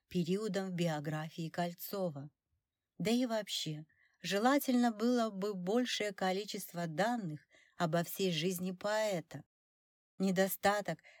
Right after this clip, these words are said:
биографических материалов о нём объясняется как самим характером Кольцова, так и окружавшею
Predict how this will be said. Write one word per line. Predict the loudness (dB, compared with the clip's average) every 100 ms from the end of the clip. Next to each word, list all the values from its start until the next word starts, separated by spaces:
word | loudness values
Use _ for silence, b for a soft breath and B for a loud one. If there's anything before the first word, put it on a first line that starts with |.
| _
биографических | 6 6 6 4 2 -4 -6 -6 -4 -4
материалов | -2 -2 -2 0 0 0 -2 -2
о | -2
нём | -2 -2 -2 -4 b b b
объясняется | -2 0 -2 -4 0 2 0 -2 0
как | 0 0
самим | 0 -2 -2 -4
характером | 2 2 4 2 -2 -8 -8 -6
Кольцова, | -6 -6 -8 -8 -8 -8 -12 b b _ _ _ _ _ 0
так | 0 4
и |
окружавшею | 2 2 0 0 0 0 -2 -6 -6 -6 -8